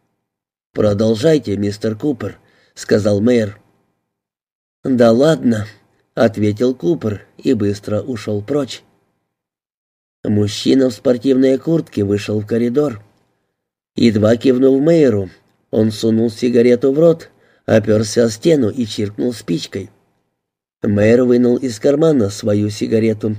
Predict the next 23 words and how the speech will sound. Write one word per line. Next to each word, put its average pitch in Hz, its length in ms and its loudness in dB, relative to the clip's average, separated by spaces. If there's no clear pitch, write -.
а 131 120 -2
затем 110 460 -4
обратился 110 640 -6
к 107 60 -12
мужчине. 127 580 -6
"Простите, 110 720 0
вы 117 220 2
не 113 120 2
дадите 139 460 0
мне 101 180 -2
прикурить?" 107 600 -4
"Конечно", — 110 680 0
сказал 101 500 -2
мужчина. 110 560 -4
Это 120 320 4
был 170 220 2
небольшой 107 560 0
человек 135 500 2
с - 140 -16
пронзительным 110 760 -2
взглядом 104 600 -4
голубых 110 480 0
глаз 147 440 -2